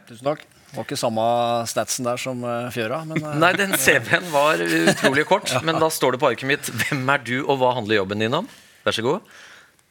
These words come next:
Speaker 1: Jeg har et sånt overordnet ansvar for N F Fs, eh, spillerutviklingsmodell, eh, og den kaller vi jo da for landslagsskolen. Så det er jo å sikre at vi har en modell som, eh, gjør at vi kan, eh, stimulere, inspirere og kartlegge våre største talenter inn, altså fra fylte tolv og inn mot aldersbestemte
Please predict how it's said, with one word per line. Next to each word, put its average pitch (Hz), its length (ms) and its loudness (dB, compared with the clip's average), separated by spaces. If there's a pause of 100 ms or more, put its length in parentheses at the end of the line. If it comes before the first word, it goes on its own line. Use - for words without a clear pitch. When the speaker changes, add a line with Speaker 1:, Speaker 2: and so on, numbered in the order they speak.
Speaker 1:
Jeg - 140 -2
har 113 100 2
et 117 60 -2
sånt 139 100 -4
overordnet 113 720 0
ansvar 117 240 -4
for 113 240 -2
N 117 240 -2
F - 140 -8
Fs, - 160 -8 (100)
eh, 117 140 -2 (100)
spillerutviklingsmodell, 110 1080 -6 (100)
eh, 113 320 -4
og 113 140 -4
den 110 100 -8
kaller 95 240 -4
vi 104 60 -8
jo 101 80 -6
da - 100 -6
for 107 80 -10
landslagsskolen. 101 800 -10
Så 117 140 -8
det 107 80 -2
er 110 80 -4
jo 131 80 -6
å - 20 -6
sikre 117 240 -6
at 104 140 -8
vi - 80 -4
har 107 100 0
en 110 80 -6
modell 131 400 -4
som, 139 320 -4
eh, 127 160 -4
gjør 110 160 -4
at 110 160 -10
vi 117 80 -6
kan, 113 240 -2
eh, 113 400 -4
stimulere, 110 560 -4
inspirere 110 560 -6
og 113 80 -10
kartlegge 107 800 -6
våre 110 160 -8
største 107 240 -10
talenter 104 560 -10
inn, 104 400 -12
altså 113 240 -10
fra 113 400 0
fylte 110 320 -6
tolv 151 380 -2
og - 20 -6
inn 104 160 -6
mot 117 160 -6
aldersbestemte 95 800 -12